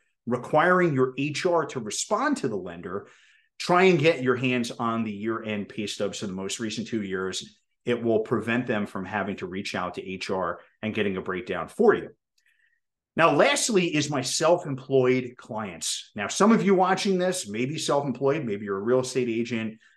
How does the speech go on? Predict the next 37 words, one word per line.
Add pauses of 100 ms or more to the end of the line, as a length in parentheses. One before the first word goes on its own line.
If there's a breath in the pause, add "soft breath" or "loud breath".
a
title
person, (100)
an
attorney, (260 loud breath)
or
you're
just
a
business
owner
watching
my
video, (180)
and
I
thank
you
if
you
are. (400 loud breath)
Um, (300)
you
always (360)
grunt
whenever
<laughs>
doing
a
home
loan,
and
I
don't
blame
you.
Listen,